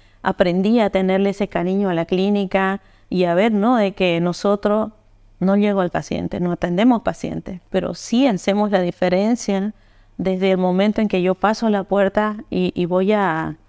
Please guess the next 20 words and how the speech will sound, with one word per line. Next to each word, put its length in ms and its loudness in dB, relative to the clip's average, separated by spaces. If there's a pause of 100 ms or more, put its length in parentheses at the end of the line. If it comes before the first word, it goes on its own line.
(340)
voy 180 2
a 100 4
ver 180 2
al 120 0
paciente, 720 0
si 120 -4
puedo 200 0
facilitarle 840 -2
su, 300 -4
su 140 -4
experiencia. 880 -2 (520)
Entonces, 800 0 (540)
eh, 480 2
me 240 -2
contagiaron 760 2
ese 220 0
amor 280 2
a 80 0
la 120 0
clínica 600 0